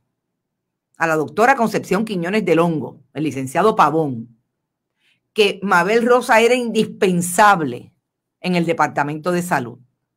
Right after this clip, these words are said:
Y que finalmente Mabel Ros-, Mabel, eh,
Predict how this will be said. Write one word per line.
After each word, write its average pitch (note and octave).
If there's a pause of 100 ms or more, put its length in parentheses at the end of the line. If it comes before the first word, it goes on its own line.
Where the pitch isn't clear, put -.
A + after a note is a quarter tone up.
(1040)
Y F#3
que F#3
finalmente G#3 (840)
Mabel F#3
Ros-, A#3
Mabel, G3+ (120)
eh, E3+